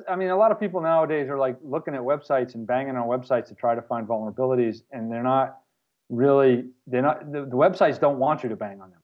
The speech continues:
because they will come after you legally. So if you wanna do that, you need to set up your, as, as Kingpin said, set up your own environment, get more than one machine, uh, you know, hook, make up your own network,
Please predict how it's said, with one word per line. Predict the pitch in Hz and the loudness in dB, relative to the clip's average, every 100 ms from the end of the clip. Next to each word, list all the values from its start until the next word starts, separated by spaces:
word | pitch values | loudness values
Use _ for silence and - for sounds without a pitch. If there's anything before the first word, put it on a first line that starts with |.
| - | -16
because | 110 120 | -10 -6
they | 131 | -2
will | 139 139 | 0 0
come | 135 | 0
after | 123 123 123 | 0 -2 -2
you | 120 | -6
legally. | 113 151 127 95 87 | -2 -4 -4 -10 -10
So | 131 120 | -4 -4
if | 147 | -2
you | 196 | 2
wanna | 180 127 | 2 2
do | 127 175 | -2 0
that, | 123 | 0
you | 131 | 0
need | 160 160 | -2 -4
to | 131 | -6
set | - 123 | -2 -2
up | 117 | 0
your, | 127 - _ 127 | -4 -10 _ -8
as, | 120 - | -6 -4
as | 120 113 | -6 -4
Kingpin | 208 269 262 | -8 -6 -6
said, | - 107 | -2 -4
set | 107 123 | 0 0
up | - | 2
your | 127 | 0
own | 120 | 0
environment, | - 110 110 113 160 _ _ _ 107 | 2 0 0 -4 -6 _ _ _ -2
get | 127 147 | -2 2
more | 143 147 | 2 2
than | 135 | 2
one | 127 123 | 2 0
machine, | 123 - 113 107 131 147 _ _ - | -4 -4 -6 -4 -8 -10 _ _ -2
uh, | 117 117 113 113 120 131 | 4 6 4 2 -2 -6
you | 135 | -8
know, | 107 110 | -6 -2
hook, | 135 151 - | -2 -2 -4
make | 135 139 | -2 0
up | 156 156 | 0 0
your | 143 | 0
own | 131 123 | 2 0
network, | 113 - 107 143 | -4 -4 -2 -2